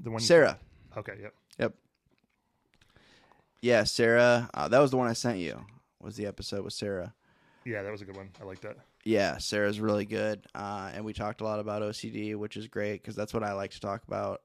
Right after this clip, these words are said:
Speaker 1: Yeah.
Speaker 2: Um, if I'm
Speaker 1: Are you obsessive about talking about O C D?
Speaker 2: No.
Speaker 1: No,
Speaker 2: No,
Speaker 1: uh,
Speaker 2: no.
Speaker 1: uh.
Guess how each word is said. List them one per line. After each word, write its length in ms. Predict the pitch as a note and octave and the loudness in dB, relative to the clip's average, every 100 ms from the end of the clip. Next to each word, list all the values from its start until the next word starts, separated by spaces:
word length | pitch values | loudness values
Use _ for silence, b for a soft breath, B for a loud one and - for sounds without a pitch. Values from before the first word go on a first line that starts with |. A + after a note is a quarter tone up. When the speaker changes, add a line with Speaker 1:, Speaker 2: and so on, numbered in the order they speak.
| - | -8
Speaker 1:
Yeah. 60 | G2+ | -6
Speaker 2:
Um, 120 | F#2+ F#2+ | -6 -8
if 120 | - | -10
I'm 340 | G2+ G#2 - - - | -8 -10 -12 -18 -2
Speaker 1:
Are 80 | A2+ | 2
you 100 | A2+ | 4
obsessive 380 | A2 A#2+ A2+ C3 | 4 0 2 4
about 260 | C3 C3+ | 4 4
talking 260 | D3 C3 D3 | 4 2 0
about 180 | C#3 C3+ | 0 0
O 60 | |
C 160 | C3+ C#3+ | -2 -2
D? 220 | C#3+ D3 - _ _ _ | -4 -4 -8 _ _ _
Speaker 2:
No. 520 | - A#2+ A2 G2 D#2+ - | -10 -4 -4 -4 -6 -8
Speaker 1:
No, 100 | G2+ F#2+ F#2+ | -6 -4 -4
Speaker 2:
No, 440 | G2 G2+ G2+ G#2 G#2 | -4 -4 -4 -6 -6
Speaker 1:
uh, 20 | |
Speaker 2:
no. 320 | G#2 G#2 G2+ | -8 -10 -12
Speaker 1:
uh. 60 | F#2 | -14